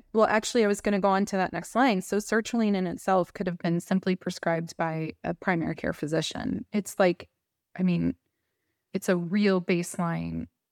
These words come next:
mental health medication. It does not work for a lot of people. Um, it,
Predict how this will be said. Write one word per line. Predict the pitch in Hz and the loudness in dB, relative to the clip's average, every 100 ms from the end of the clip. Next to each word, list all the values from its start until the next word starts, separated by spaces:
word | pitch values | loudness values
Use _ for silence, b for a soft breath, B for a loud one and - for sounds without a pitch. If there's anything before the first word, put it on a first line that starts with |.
| _ - | _ -2
mental | 185 170 | 0 0
health | 170 175 | -2 -2
medication. | 180 175 - 170 - 170 165 170 208 | -2 -2 -2 -4 -4 -2 -2 -4 -4
It | 180 | -2
does | 175 165 165 | 0 0 -2
not | 160 | -4
work | 160 156 - | -4 -8 -6
for | 165 | -4
a | |
lot | 151 147 | -4 -6
of | - - | -8 -2
people. | 208 - 185 170 170 - _ _ _ - | -2 0 0 2 -2 -6 _ _ _ -4
Um, | 185 170 170 170 - _ _ _ _ _ - _ _ | -2 0 -2 -6 -14 _ _ _ _ _ -20 _ _
it, | - 208 | 4 4